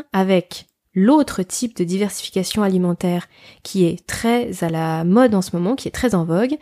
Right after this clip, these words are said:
qui est la D M E. D M E pour diversification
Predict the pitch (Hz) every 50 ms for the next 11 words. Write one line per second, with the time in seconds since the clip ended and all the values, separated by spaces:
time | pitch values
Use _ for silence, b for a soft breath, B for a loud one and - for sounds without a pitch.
0 | B B B B B B B - - - 233 240 254 240 196 170 170 175 208 226
1 | 226 214 196 185 170 151 - _ _ _ _ _ b b b b 175 160 175 214
2 | 220 208 190 175 175 180 247 285 277 - - 214 214 247 269 - - _ _ -
3 | 180 220 254 254 226 - - - - - - 170 160 - - 214 277